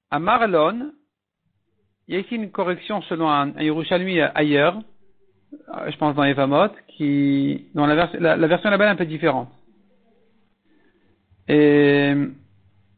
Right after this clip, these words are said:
d'après ça, d'après la correction, l'histoire elle est comme ça. À Marlon, c'est en fait Amroulé, on lui a dit, Gita,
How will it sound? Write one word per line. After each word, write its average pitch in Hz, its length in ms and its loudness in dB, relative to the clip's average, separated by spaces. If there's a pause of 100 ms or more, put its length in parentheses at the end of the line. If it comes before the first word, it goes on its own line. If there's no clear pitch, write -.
(380)
d'après 156 540 0
ça, 247 160 4
d'après 196 240 -4
la 196 80 0
correction, 202 320 -2
l'histoire 208 280 0
elle 185 60 0
est 170 40 -2
comme 143 260 -2
ça. - 80 -6 (800)
À 156 100 0
Marlon, 214 560 2
c'est - 80 -8
en 170 80 -6
fait - 340 -8 (160)
Amroulé, 156 680 -2 (200)
on 170 80 0
lui 180 200 0
a 185 100 4
dit, 151 340 -10 (600)
Gita, 185 1700 0